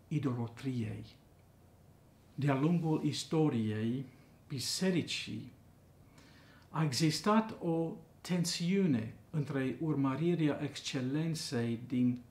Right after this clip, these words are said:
considerente umane și dorința de a-i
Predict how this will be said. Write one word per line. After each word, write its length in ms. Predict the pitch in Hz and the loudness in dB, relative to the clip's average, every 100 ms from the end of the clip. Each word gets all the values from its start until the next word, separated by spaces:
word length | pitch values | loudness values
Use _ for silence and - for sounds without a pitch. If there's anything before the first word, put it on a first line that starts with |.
| - | -8
considerente 960 | - 135 - 131 131 143 147 151 135 131 - - - - | -2 0 0 0 2 2 0 -2 -4 -4 -12 -20 -20 -12
umane 640 | - 139 123 107 98 110 - - - - - - - - - - - | -4 0 2 0 -4 -10 -16 -20 -20 -20 -20 -20 -20 -20 -20 -20 -20
și 280 | - - 156 | -8 0 2
dorința 1040 | 120 139 135 170 196 180 - 139 123 123 - - - | 4 4 4 4 4 2 0 0 0 0 -6 -20 -14
de 260 | 123 131 127 | -2 -2 0
a-i 260 | 135 135 | -2 0